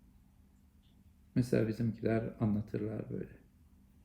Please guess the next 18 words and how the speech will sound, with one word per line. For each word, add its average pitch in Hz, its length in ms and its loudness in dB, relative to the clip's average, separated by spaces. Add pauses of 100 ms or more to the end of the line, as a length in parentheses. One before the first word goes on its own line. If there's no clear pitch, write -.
(1700)
Ankara'ya 143 640 8
gittik, 127 500 -2
işte 123 480 0
akşam 123 480 0
kalmak 123 360 4
için 120 320 -2
de 113 260 2
kendimize 117 600 4
yer 117 200 6
ayarlamıştık. 110 1000 2 (400)
Ama 143 180 4
işimizi 139 640 2
bitirdik, 139 640 2 (440)
hemen 151 320 4
arabaya 139 460 6
atladık, 135 520 4
geri 127 280 10
döndük. - 540 -4